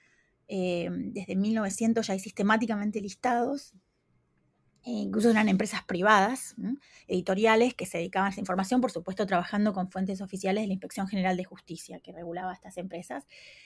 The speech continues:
y son listados en donde, entre otras informaciones de, digamos, de la empresa,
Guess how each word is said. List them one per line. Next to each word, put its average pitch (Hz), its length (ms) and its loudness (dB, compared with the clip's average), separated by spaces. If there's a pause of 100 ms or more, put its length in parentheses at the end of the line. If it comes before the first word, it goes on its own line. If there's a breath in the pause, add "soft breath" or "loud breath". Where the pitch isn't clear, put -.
(160 loud breath)
y 202 100 -8
son 240 140 4
listados 269 720 4
en 214 120 0
donde, 190 380 0 (360 soft breath)
entre 190 380 -2
otras 240 360 4
informaciones 208 800 -2 (400)
de, 196 200 -12 (140)
digamos, 180 260 -10
de 180 60 -6
la 185 80 2
empresa, 240 560 4